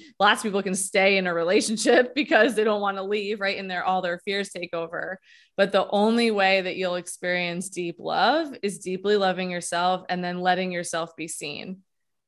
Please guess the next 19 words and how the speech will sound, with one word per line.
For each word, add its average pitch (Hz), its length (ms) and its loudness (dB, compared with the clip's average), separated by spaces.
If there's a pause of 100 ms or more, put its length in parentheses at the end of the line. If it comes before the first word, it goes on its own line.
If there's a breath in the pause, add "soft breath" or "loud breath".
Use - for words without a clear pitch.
right? 185 300 2
And 190 160 2
there's 180 260 2
no 196 240 0
game 170 440 -8 (180)
to 190 100 -6
be 180 140 -4
played 170 420 -6 (460)
in 220 180 4
that. 147 300 -2
And 220 80 0
there's 208 200 2
no 233 180 6
real 220 240 4
ad-, 196 180 0
there's 220 160 6
no 254 140 2
even 240 200 2
advice, 202 720 -4